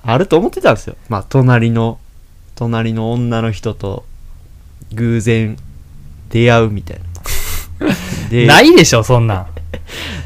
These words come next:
Speaker 2: お雑煮作りすぎたんで、ちょっともらってください、みたいな。
Speaker 1: なんで正月にしか出会われへんねん。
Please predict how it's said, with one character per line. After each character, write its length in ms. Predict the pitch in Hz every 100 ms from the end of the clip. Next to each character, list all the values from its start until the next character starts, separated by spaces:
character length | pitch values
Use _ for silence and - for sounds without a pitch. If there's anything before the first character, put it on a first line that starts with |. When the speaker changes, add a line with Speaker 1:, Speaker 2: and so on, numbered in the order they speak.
| - -
Speaker 2:
お 140 | 120 123
雑 180 | 127
煮 140 | 127 131
作 200 | - 123
り 120 | 120
す 120 | -
ぎ 120 | 135
た 140 | 123 117
ん 100 | 101
で、 160 | 104
ち 100 | 95
ょ 40 | -
っ 20 |
と 100 | -
も 140 | 110 127
ら 60 |
っ 40 | 131
て 100 | 147
く 100 | 143
だ 120 | 147
さ 220 | 139 139
い、 80 | 120
み 60 | 110
た 40 |
い 40 | 135
な。 80 | 165
Speaker 1:
な 40 |
ん 20 | 190
で 80 |
正 200 | 190 349
月 240 | 349 349 196
に 120 | 156
し 40 |
か 120 | 151 135
出 120 | 143
会 120 | 147
わ 100 | 156
れ 80 | 127
へ 120 | 110
ん 60 |
ね 80 |
ん。 40 | 101